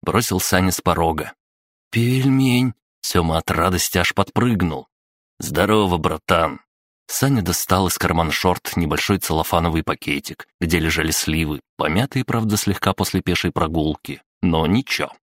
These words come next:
не на выставку. Сливы пельмень, помимо прочего, заказал соседке при походе на базар. Не идти же к другу с пустыми руками.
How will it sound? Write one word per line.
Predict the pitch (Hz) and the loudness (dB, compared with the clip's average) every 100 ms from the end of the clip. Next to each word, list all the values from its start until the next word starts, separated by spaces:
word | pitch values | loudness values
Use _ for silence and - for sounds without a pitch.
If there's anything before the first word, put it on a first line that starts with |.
| - | 0
не | 165 | 2
на | 92 | 2
выставку. | 90 117 - - - 80 - _ _ - | 2 0 -2 -4 -4 -6 -12 _ _ -8
Сливы | - 117 131 110 | 0 0 2 0
пельмень, | 98 95 101 98 | 2 4 2 2
помимо | 90 92 85 | 2 4 2
прочего, | 80 82 90 85 80 | 2 0 0 0 0
заказал | 82 78 80 78 | 0 0 0 0
соседке | 71 - 127 - - | -4 -2 -2 -4 -6
при | - 127 | -4 -4
походе | 147 - 82 78 | -4 -2 -2 0
на | 85 85 | 2 2
базар. | 104 92 71 - - _ - | 2 0 -2 -6 -20 _ -2
Не | 156 95 | 0 0
идти | - - 156 | -6 -2 0
же | 131 113 | 2 0
к | 92 | 2
другу | 95 110 101 | 2 2 0
с | - - | -2 -4
пустыми | 80 - - 82 | -4 -4 0 0
руками. | 82 78 - 76 73 67 | 2 0 0 0 -2 -6